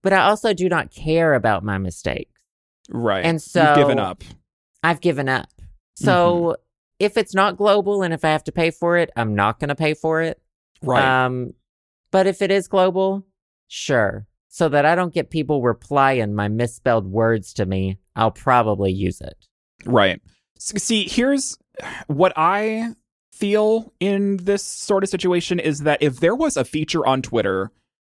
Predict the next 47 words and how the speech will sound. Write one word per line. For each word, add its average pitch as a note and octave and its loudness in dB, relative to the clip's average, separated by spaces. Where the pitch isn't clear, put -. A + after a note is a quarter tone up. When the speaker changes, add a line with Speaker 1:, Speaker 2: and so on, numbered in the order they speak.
Speaker 2:
that C3 0
Twitter E3+ 0
could C3 -2
get D3 0
people D3 -2
to A2+ -6
pay B2 0
for C3+ 0
to - -6
use, A2+ -2
it A2+ -2
would A#2 0
be G#2 -2
the F#2+ -2
edit F#2+ 0
button. - -8
Like, A#2+ 0
uh, A#2+ 2
people D#3+ 0
complain C3 -2
about D#3 2
having D3+ 0
an D3+ -4
edit B2+ 2
button B2 -2
all A2 4
the C3+ 0
time. C3 2
They C3 -2
complain, A2+ -4
they, B2+ 2
they've A2 -2
been C#3 0
complaining D#3 -2
about D3 2
it D3 0
since A#2 -12
the A#2 -10
beginning G#2 -4
of C#3+ -4
time. D3+ 0
I C#3+ 2
feel G3+ 0
like G#3+ 0
if D3+ -4
there D#3 4
is C#3 0